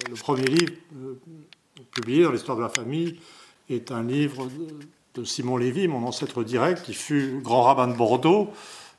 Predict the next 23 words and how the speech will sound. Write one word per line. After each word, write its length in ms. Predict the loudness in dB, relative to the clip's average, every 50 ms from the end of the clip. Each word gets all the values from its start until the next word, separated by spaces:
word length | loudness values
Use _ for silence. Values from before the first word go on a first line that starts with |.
| _ -20 -16
et 60 | -12
qui 80 | -8
s'appelle 360 | -6 -6 -4 -2 -2 -2 -2 -2 -6 -12 -14 -16 -18 -18 -16 -12
Moïse, 420 | -8 -6 -2 0 0 0 0 0
Jésus 420 | 2 4 4 4 6 6 6 4
et 60 | 4 6
Mahomet, 580 | 6 4 4 4 2 2 4 2 2 0 -2 -4
et 160 | -4 -4 -6 -6 -10 -18
qui 100 | -20 -20
est 80 | -14 -12
une 100 | -8 -4
défense 460 | 0 0 0 2 4 2 4 4 2
et 60 | 0
illustration 640 | -2 -2 -2 -4 -2 0 0 0 0 2 0 0 0
du 120 | 0 0 -2
judaïsme. 640 | 0 2 2 4 4 2 2 0 -4 -6 -8 -10 -12 -14 -18 _ _ -8
Et 120 | -6 -2
donc 180 | 0 0 0 0
je 140 | -2 -4
suis, 920 | -4 -4 0 2 4 4 6 6 6 4 4 2 2 0 -2 -4 -6 -8 -12 -18 -20 -20 -20 -20 -18 -18 -18 -18 -18 -20 -20 _ _ _ _ _ -14 -12 -10 -8
euh, 120 | -8 -6 -4
sans 220 | -2 0 2 2
être 140 | 2 0 -2